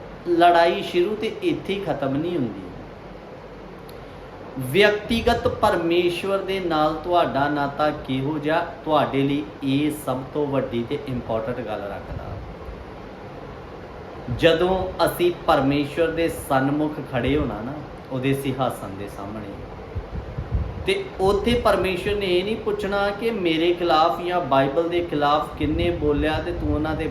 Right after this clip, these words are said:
ਪਰਚੇ ਦਰਜ ਕਰਵਾ ਤੇ ਤੂੰ ਬੜਾ ਮੇਰੇ ਵਾਸਤੇ ਕੰਮ ਕੀਤਾ। ਉੱਥੇ ਕੀ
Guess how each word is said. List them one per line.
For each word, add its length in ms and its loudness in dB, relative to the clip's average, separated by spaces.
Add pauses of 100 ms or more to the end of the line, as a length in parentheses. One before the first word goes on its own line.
ਪਰਚੇ 340 0
ਦਰਜ 300 0
ਕਰਵਾ 500 2
ਤੇ 100 -2
ਤੂੰ 340 -6
ਬੜਾ 260 6
ਮੇਰੇ 200 2
ਵਾਸਤੇ 380 2
ਕੰਮ 340 0
ਕੀਤਾ। 340 -2
ਉੱਥੇ 260 0
ਕੀ 260 -4